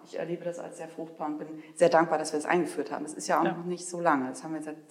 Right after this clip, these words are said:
Speaker 1: drei Jahren vielleicht, dieses Tandem. Ich weiß noch am Anfang, wie das mit der Umstrukturierung war und die Sorge, dass es dann,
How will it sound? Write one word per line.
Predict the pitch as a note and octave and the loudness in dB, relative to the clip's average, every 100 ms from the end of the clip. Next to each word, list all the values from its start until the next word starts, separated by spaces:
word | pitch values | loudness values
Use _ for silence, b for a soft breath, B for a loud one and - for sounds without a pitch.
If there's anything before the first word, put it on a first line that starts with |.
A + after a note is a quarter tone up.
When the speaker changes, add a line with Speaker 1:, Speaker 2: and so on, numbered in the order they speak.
| - | -20
Speaker 1:
drei | - - C#3+ | -8 -4 -2
Jahren | C#3 E3+ | 0 0
vielleicht, | B3 B3 A#3+ | 0 -2 -4
dieses | A#3+ - | -8 -12
Tandem. | - A3+ A#3+ C#4+ D#4+ - - - _ b b b - | -4 -4 0 0 0 -6 -16 -20 _ b b b 2
Ich | |
weiß | F3 F#3 | 6 8
noch | G#3+ - - | 6 4 -4
am | F3+ | -2
Anfang, | D#3+ F#3 G3 F#3+ F#3+ | 0 -2 -2 -4 -4
wie | G3 | -2
das | F3+ | -2
mit | F3+ E3+ | -2 0
der | D3+ | 0
Umstrukturierung | D#3+ - D#3+ - D3+ D3 D3 D3 | 0 -6 -10 -8 -6 -6 -6 -8
war | - D3 | -6 -8
und | D3 | -8
die | D3+ | -2
Sorge, | D#3 E3 F3+ F3 | 6 8 8 2
dass | F3 E3 | 0 -4
es | E3 | -8
dann, | - E3 | -10 -10